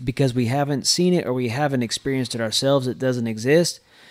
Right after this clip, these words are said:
And there's a lot of things that are reality that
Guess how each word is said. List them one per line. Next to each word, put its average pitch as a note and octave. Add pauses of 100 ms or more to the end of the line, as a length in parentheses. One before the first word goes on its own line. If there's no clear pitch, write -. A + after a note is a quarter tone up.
(160)
And C#3
there's B2+
a A#2
lot A#2+
of D#3
things B2
that A#2
are A2
reality A2+ (380)
that A#2+